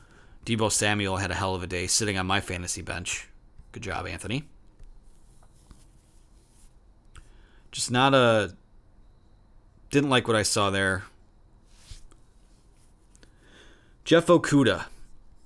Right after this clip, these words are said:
and this is the biggest prob-, the biggest talking point we'll discuss here right now is probably Jeff Okudah. It sucks. He's out for the year.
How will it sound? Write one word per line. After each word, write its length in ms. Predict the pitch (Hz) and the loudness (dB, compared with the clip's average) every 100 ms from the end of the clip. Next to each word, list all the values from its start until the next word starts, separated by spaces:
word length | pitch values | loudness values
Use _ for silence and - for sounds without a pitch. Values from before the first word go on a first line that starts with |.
| - - - | -20 -20 -6
and 200 | 123 123 | -2 2
this 180 | 131 - | 2 0
is 320 | 123 107 - - - - - - | -4 -4 -8 -10 -20 -20 -20 -6
the 100 | 120 | -4
biggest 420 | 107 127 120 - | 0 2 2 0
prob-, 280 | 123 107 - - | 0 -2 -2 -8
the 100 | 120 | -6
biggest 400 | 113 - 165 - | 2 4 4 4
talking 340 | 123 113 110 | 2 2 -2
point 360 | - 107 95 98 | -4 -6 -6 -8
we'll 100 | 95 | -8
discuss 480 | 95 - 92 85 | -4 -4 -4 -4
here 220 | - 90 87 | -4 -4 -6
right 160 | 87 | -6
now 220 | 90 87 | -8 -8
is 120 | 85 - | -10 -12
probably 500 | - 165 165 156 139 | 0 2 4 4 4
Jeff 280 | 117 110 | 4 2
Okudah. 500 | 104 95 95 78 69 - - - - - - - - - - _ _ _ - - - - - - - - - - - _ _ _ - | 0 -6 -8 -10 -12 -16 -20 -20 -20 -20 -20 -20 -20 -20 -20 _ _ _ -20 -20 -20 -20 -20 -20 -20 -20 -20 -20 -20 _ _ _ -4
It 100 | 147 | 2
sucks. 540 | - - 139 113 - - | 4 6 4 4 -2 -2
He's 260 | 151 156 | 2 4
out 160 | 147 143 | 4 2
for 100 | 127 | 0
the 120 | 117 | -2
year. 220 | 85 - | -2 -8